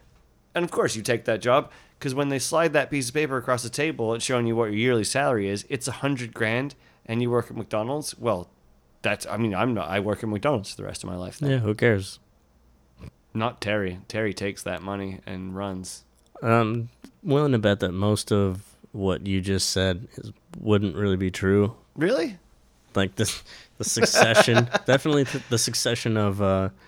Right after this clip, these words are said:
Speaker 2: of positions.
Speaker 1: You go from
Speaker 2: Like,
Speaker 1: the, from the
Speaker 2: oh, you
Speaker 1: grill
Speaker 2: go
Speaker 1: to
Speaker 2: from the, go from the grill to the drive-thru, and then,
Speaker 1: <laughs>
Speaker 2: then you're gonna go to the, to the front register for three years. <laughs> No, no.
Speaker 1: Well, Terry's got,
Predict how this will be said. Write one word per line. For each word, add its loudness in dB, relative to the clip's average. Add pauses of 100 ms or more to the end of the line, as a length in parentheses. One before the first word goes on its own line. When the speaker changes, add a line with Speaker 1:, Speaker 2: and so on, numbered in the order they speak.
(280)
Speaker 2:
of 0
positions. 2 (280)
Speaker 1:
You -2
go 10
from 6
Speaker 2:
Like, 2
Speaker 1:
the, -8
from 4
the 10
Speaker 2:
oh, 12
you 12
Speaker 1:
grill 12
Speaker 2:
go 12
Speaker 1:
to 8
Speaker 2:
from 4
the, 0 (240)
go 8
from 2
the 2
grill 6 (440)
to -6
the -8
drive-thru, 4
and 6
then, 6 (380)
Speaker 1:
<laughs> -10
Speaker 2:
then 2
you're 6
gonna 2
go 2
to 0
the, 2 (120)
to 0
the -4
front 0
register 2
for -4
three 4
years. 6
<laughs> -6
No, -2 (520)
no. 8
Speaker 1:
Well, 6 (280)
Terry's 4
got, 6